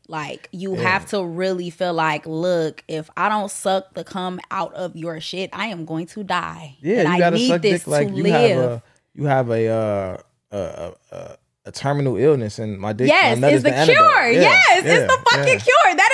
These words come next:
Speaker 1: is really the key to it. Like,
Speaker 2: For
Speaker 1: you have
Speaker 2: sure.
Speaker 1: to be super invested in it. And if you're not invested, don't even fucking do it. Like,
Speaker 2: Yeah.
Speaker 1: I'm not, I'm not gonna sit here and tell motherfuckers, like, "All right, just put a,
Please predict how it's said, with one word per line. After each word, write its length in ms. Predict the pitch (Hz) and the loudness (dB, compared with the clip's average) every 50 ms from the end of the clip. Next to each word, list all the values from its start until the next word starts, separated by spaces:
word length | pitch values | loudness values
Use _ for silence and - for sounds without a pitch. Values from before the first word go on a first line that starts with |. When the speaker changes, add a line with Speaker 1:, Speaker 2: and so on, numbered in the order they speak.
| 508 427 | 2 0
Speaker 1:
is 60 | 359 | 0
really 460 | 320 359 440 494 466 480 466 403 427 - | 2 2 2 4 4 4 4 4 2 0
the 40 | |
key 220 | - 466 466 480 480 480 | 4 6 6 6 6 4
to 140 | 427 359 302 | 2 2 2
it. 80 | 269 254 | 4 4
Like, 140 | 254 269 277 | 2 2 2
Speaker 2:
For 60 | 381 | 0
Speaker 1:
you 80 | 392 381 | 2 2
have 160 | 339 339 - | 2 2 0
Speaker 2:
sure. 60 | - 370 | -2 -2
Speaker 1:
to 60 | 320 | -2
be 180 | 269 330 320 | -2 0 -2
super 440 | 311 - - 285 320 339 - 311 302 | -2 -2 -4 -4 -4 -2 0 2 2
invested 800 | 269 - 247 247 240 196 185 226 247 294 - - - 233 208 - | 2 2 0 -2 -2 2 2 2 2 2 -2 -4 -6 -6 -6 -4
in 240 | - 214 240 240 214 | -6 -6 -4 -4 -2
it. 180 | 175 156 - - - | -2 -4 -4 -6 -6
And 160 | 202 214 196 | -6 -6 -2
if 160 | 185 226 220 | -2 -2 -2
you're 240 | 202 247 294 403 381 | 2 0 0 2 2
not 220 | 285 262 285 339 | 2 2 2 2
invested, 640 | 320 269 233 190 196 208 254 320 - - 330 311 - - _ _ _ _ _ _ - | 0 0 0 2 2 2 2 0 -2 -4 -6 -6 -6 -8 _ _ _ _ _ _ -2
don't 260 | 190 247 320 381 392 | 2 2 4 4 4
even 240 | 392 403 392 294 285 | 2 0 2 0 -2
fucking 400 | 277 - 294 302 302 - 214 196 | 0 2 0 0 0 0 -4 -2
do 240 | 190 220 247 208 156 | -2 -2 -2 -2 -2
it. 220 | 123 98 - - | -4 -6 -8 -4
Like, 580 | 131 190 196 190 185 180 175 170 160 - _ - _ _ _ _ _ 131 123 | 0 2 2 2 2 0 -2 -4 -8 -10 _ -20 _ _ _ _ _ _ -12
Speaker 2:
Yeah. 140 | - 208 226 | -2 0 2
Speaker 1:
I'm 140 | 254 277 | 2 4
not, 320 | 285 277 269 262 240 - - | 4 4 4 4 2 2 0
I'm 120 | 208 233 | -4 -2
not 180 | 240 220 208 208 | 0 0 0 0
gonna 100 | 196 185 | -2 -6
sit 140 | - 175 170 | -4 -6 -6
here 100 | 185 170 | -4 -4
and 80 | 160 160 | -6 -4
tell 160 | 180 160 151 | -4 -4 -4
motherfuckers, 240 | 156 156 160 170 165 | -4 -6 -6 -6 -6
like, 200 | 185 208 - - | -6 -8 -6 -6
"All 80 | 359 381 | -4 -2
right, 200 | 370 359 381 359 | -2 -2 -2 -4
just 180 | 392 381 - | -6 -8 -8
put 140 | - 359 349 | -10 -10 -8
a, 180 | 349 349 339 339 | -6 -8 -8 -10